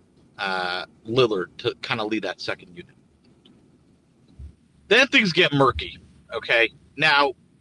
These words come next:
backup wing, I'm gonna go for the locks, and I'm gonna talk about, like, all right, maybe we should reconsider. So,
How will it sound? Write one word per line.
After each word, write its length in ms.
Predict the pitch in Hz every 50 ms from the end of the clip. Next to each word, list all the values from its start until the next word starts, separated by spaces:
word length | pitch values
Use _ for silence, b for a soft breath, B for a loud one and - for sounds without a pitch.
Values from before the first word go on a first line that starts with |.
| _ _ _
backup 480 | - 185 196 226 - - 233 233 214 - - - - - - - -
wing, 460 | - - 131 139 151 135 120 117 113 113
I'm 100 | 107 139
gonna 200 | 151 170 170 156
go 240 | 139 - - 170 165
for 100 | 160 165
the 60 | 160
locks, 480 | 160 143 139 131 131 127 131 - - -
and 120 | 123 127
I'm 80 | 123 123
gonna 180 | 120 120 120 117
talk 300 | - - 135 127 123 120
about, 300 | 117 117 113 113 - -
like, 320 | 104 101 98 98 - - - - -
all 80 | 110 101
right, 160 | 98 98 95
maybe 560 | - 127 131 127 123 123 120 120 117 117 117 117
we 160 | 110 110 104
should 180 | - - -
reconsider. 520 | 104 104 - - - - - 95 - - - - - _ _ _ _ _ - - - _ - -
So, 560 | - - - 165 160 156 151 143 139 131